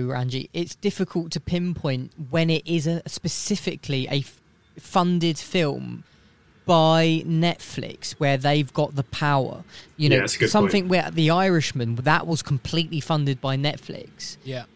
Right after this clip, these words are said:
Speaker 1: Um, I believe. But they gave the power over to Scorsese. You know, him and his producers produced that film completely. They just put up the finances. How much input do we think that Netflix had on this? And I think they had a great deal of input, I think.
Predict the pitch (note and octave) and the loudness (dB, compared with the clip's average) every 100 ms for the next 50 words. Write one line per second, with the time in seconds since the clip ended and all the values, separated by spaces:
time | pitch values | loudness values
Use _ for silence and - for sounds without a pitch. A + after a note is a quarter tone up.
0 | _ C#3 C3+ C3 C3 B2+ B2 B2 - D#3 | _ 0 2 2 2 0 -2 -4 -4 0
1 | B2 D3 C#3 A2+ D3 D3 - _ _ _ | 2 4 4 0 -8 -12 -16 _ _ _
2 | - F3 E3+ E3 E3 D#3+ D#3 D#3+ - F3+ | -2 0 2 2 4 4 4 0 -2 -2
3 | D#3+ D#3 D3+ D3+ E3+ C#3+ B2+ B2 E3 - | 0 2 4 4 4 2 -4 -8 -8 -8
4 | C#3 - D3 C3+ E3 E3+ C#3 A2+ - A#2+ | -8 -6 -4 -2 0 0 -2 -6 -10 -8
5 | D3+ C3 A#2+ F3+ D3+ B2 C3+ B2+ B2+ D#3+ | -6 -6 -2 -2 -2 -4 -4 -6 -6 -2
6 | F3+ E3+ C3+ A2+ - - D3 F3 F3+ - | -2 -4 -8 -10 -10 -8 -4 0 0 -2
7 | - - C3 B2 C3+ C#3 A#2 F3 E3 B2+ | -6 -4 -4 -4 -4 -6 -2 -2 -2 -4
8 | B2 - D3+ D3 D#3 - C#3+ - B2+ E3 | -6 0 0 2 -2 -4 -4 -6 -4 -2
9 | E3+ C3+ B2 - - - - - - _ | -2 -2 -6 -10 -14 -16 -18 -20 -20 _
10 | - - - A#3+ A3 D#3+ D#3+ C#3+ B2+ B2+ | -6 0 4 4 4 2 2 2 0 -2
11 | C3+ B2+ B2 - A#2+ - B2 G#2+ D3 C#3 | -2 -2 -2 -2 -4 -6 -10 -10 -6 -6
12 | - C#3 - C#3 B2+ A#2+ C3 D3 F3 C#3+ | -8 -10 -6 -4 -2 -2 -2 0 -2 -2
13 | C#3 C#3 A#2+ C3+ C#3+ C#3 - C#3 C3 A#2+ | -2 -2 -2 0 0 -2 -2 -2 -2 -4
14 | A#2 A2 - - C#3+ - - F#3+ | -6 -8 -12 -12 -14 -14 -16 -18